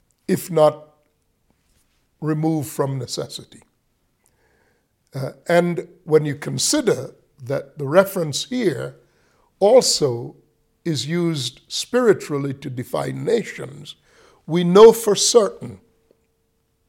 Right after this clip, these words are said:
that there will be no divisions among the nations. So if the meaning of the word "seas" applies in that metaphorical sense, then, then there indeed will be no more seas.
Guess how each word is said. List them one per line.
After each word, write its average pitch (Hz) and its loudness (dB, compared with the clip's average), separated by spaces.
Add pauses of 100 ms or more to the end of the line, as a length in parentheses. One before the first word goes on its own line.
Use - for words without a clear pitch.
(460)
that 175 0
there 175 4
will 165 4
be 160 -2
no 170 2
divisions 143 -4
among 135 0
the 135 -2
nations. 143 -2
So 151 -10
if 151 -8 (320)
the 151 -4
meaning 220 0
of 165 -4
the 180 0
word 147 0
"seas" 165 -6 (1000)
applies 185 6
in 151 -4
that - 0 (140)
metaphorical 139 -6
sense, - -16 (460)
then, 160 0 (300)
then 160 2
there 156 2
indeed 147 -2
will 143 -2
be 135 -6
no 131 -4
more 123 -8
seas. 107 -10